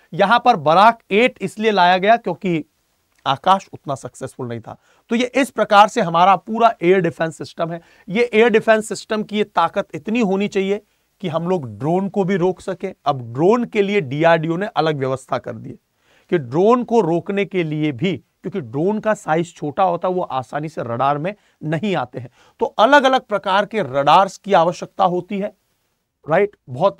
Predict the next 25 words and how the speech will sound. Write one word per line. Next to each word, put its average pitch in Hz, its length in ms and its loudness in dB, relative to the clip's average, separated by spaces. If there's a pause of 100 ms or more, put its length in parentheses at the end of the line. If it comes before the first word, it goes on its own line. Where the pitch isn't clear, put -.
आने 175 180 -4
वाले 196 180 0
समय 180 240 -6
में 185 120 -6
तो 185 100 -10
हाइपरसोनिक 175 640 -6
मिसाइल्स 185 400 -4
होंगे, 196 160 -6
उनको 160 220 -8
रोकना 139 380 -6
उतना 165 340 -8
ही 170 100 -4
टफ 165 260 -4
हो 165 80 -8
जाएगा। 160 300 -2 (440)
तो 190 60 -2
यहां 165 340 2
पर 262 160 2
आप 208 200 4
लोग 220 140 -2
देख 180 220 -2
सकते 190 300 -8
हैं 208 120 -4
कि 180 200 -2 (640)
बीएमडी, 190 720 0